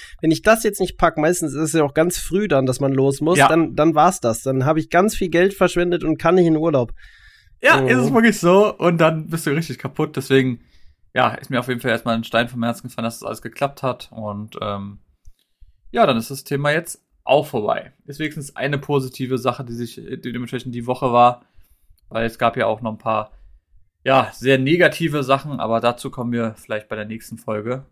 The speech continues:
Speaker 2: Ähm, ja, manchmal läuft eben nicht alles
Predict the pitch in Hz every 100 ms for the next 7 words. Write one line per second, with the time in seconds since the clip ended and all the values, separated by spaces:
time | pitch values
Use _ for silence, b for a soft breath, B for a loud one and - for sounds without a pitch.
0 | _ 110 107 104 104 104 104 - - _
1 | _ _ _ _ _ _ - - _ _
2 | 151 139 120 165 180 160 139 143 - 127
3 | 120 - 113 110 - -